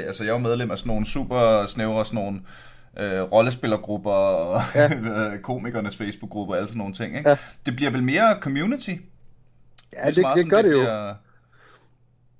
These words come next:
Speaker 2: Det gør det jo, efter man har været der et stykke tid, fordi jeg kan jo, jeg tror, der er fyrre tusind medlemmer derinde nu, og da jeg kom ind, der tror jeg, der var tyve tusind.
Speaker 1: Mm.
Speaker 2: Og når man så begynder at lægge noget op,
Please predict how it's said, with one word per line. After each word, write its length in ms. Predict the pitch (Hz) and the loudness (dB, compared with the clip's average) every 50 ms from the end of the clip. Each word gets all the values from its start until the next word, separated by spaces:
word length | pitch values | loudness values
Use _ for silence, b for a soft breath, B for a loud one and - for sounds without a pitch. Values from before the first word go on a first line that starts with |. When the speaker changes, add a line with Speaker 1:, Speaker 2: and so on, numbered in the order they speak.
| _ _ _ _ _ _ _ _ _ _ - | _ _ _ _ _ _ _ _ _ _ -8
Speaker 2:
Det 100 | 151 156 - | -6 0 2
gør 120 | 175 202 | 4 6
det 60 | 220 | 6
jo, 80 | 190 156 | 8 6
efter 240 | 151 185 - - 143 | 6 4 4 2 0
man 120 | 143 139 | 0 2
har 60 | 151 | 2
været 220 | 139 143 175 190 - | 4 4 2 4 2
der 60 | 135 | 0
et 60 | 123 | 0
stykke 200 | - 147 131 - | -2 -4 -6 -2
tid, 200 | - 202 214 185 | -4 -4 -4 -4
fordi 340 | - - 143 147 151 135 - _ _ _ _ _ _ _ _ - | -6 -6 -4 -4 -4 -4 -6 _ _ _ _ _ _ _ _ -2
jeg 140 | 160 165 - | -2 0 2
kan 100 | 165 151 | 0 -2
jo, 60 | - - | -2 -2
jeg 100 | 160 151 | -4 -2
tror, 160 | - 196 196 170 | 0 2 4 4
der 80 | 156 | 4
er 60 | 156 | 2
fyrre 220 | - - 175 175 180 | 2 2 2 2 2
tusind 240 | - 180 156 139 147 | 2 -2 -4 -2 0
medlemmer 260 | 143 147 147 135 127 120 | 0 2 2 0 0 -2
derinde 200 | 123 131 131 127 | -2 -2 -2 -2
nu, 200 | 127 127 139 127 | -4 -4 -4 -4
og 60 | 117 | -2
da 60 | 127 | 0
jeg 160 | 135 151 151 | 2 2 0
kom 140 | - 147 143 | 0 -2 -2
ind, 120 | 147 147 | 0 0
der 80 | 135 131 | -2 -2
tror 140 | - 151 143 | -2 0 0
jeg, 80 | 131 | 0
der 40 | 123 117 | 2 0
var 100 | 120 120 | -2 -4
tyve 360 | - - 123 123 127 127 120 _ _ _ - | -6 -8 -8 -6 -6 -8 -10 _ _ _ -14
tusind. 300 | - 110 92 - 90 - _ b b b b | -12 -12 -12 -14 -18 -20 _ b b b b
Speaker 1:
Mm. 240 | - 143 139 107 82 80 b b b b b b b _ _ _ _ _ _ | -8 -6 -6 -6 -6 -8 b b b b b b b _ _ _ _ _ _
Speaker 2:
Og 100 | 139 139 | -2 0
når 80 | 147 156 | 2 4
man 100 | 160 165 | 4 4
så 100 | 202 196 | 4 2
begynder 300 | 196 185 214 208 196 175 | 2 4 4 4 4 4
at 60 | 151 | 4
lægge 180 | 151 156 151 170 | 4 4 4 2
noget 140 | 165 160 160 | 4 4 4
op, 140 | 208 226 | 2 2